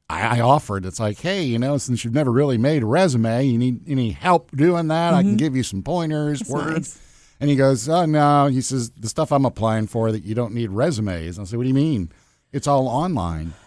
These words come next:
Speaker 1: Uh, and I don't know this. I don't know if it was Facebook, Monster, Indeed, one of those.
Speaker 2: Yeah.
Speaker 1: But he said,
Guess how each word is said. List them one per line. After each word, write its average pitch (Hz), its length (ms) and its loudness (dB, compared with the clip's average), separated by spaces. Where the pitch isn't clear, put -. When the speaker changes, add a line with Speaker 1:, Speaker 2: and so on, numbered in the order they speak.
Speaker 1:
Uh, 107 360 -2
and 120 260 -2
I 127 60 2
don't 139 160 2
know 123 100 2
this. 113 200 -2
I 143 60 0
don't 139 100 4
know 139 60 6
if 113 80 0
it 110 40 -4
was 95 160 -6
Facebook, 123 580 0
Monster, 117 480 0
Indeed, 107 460 0
one 113 160 0
of 104 80 -2
those. 110 380 0
Speaker 2:
Yeah. 139 340 -2
Speaker 1:
But 120 100 -4
he 110 60 0
said, 110 360 -2